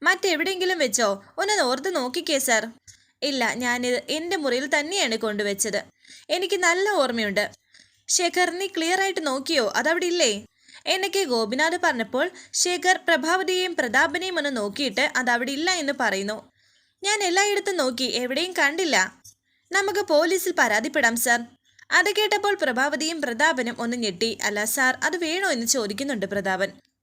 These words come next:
"ഗായത്രി അമ്മയുടെ ബർത്ത്ഡേ വരികയല്ലേ, അതിനു മുന്നേ തന്നെ ഈ വീട്ടിൽ പോലീസ് കയറി നിരങ്ങുക എന്നൊക്കെ പറഞ്ഞ?" "സാർ, പ്രതാപൻ പറഞ്ഞതിലും കാര്യമുണ്ട്.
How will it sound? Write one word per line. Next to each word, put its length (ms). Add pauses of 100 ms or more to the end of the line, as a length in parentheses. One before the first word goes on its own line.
(100)
"ഗായത്രി 440
അമ്മയുടെ 260
ബർത്ത്ഡേ 420
വരികയല്ലേ, 600
അതിനു 240
മുന്നേ 320
തന്നെ 240
ഈ 120 (160)
വീട്ടിൽ 360
പോലീസ് 460
കയറി 220
നിരങ്ങുക 380
എന്നൊക്കെ 340
പറഞ്ഞ?" 240 (800)
"സാർ, 240 (100)
പ്രതാപൻ 440
പറഞ്ഞതിലും 440
കാര്യമുണ്ട്. 600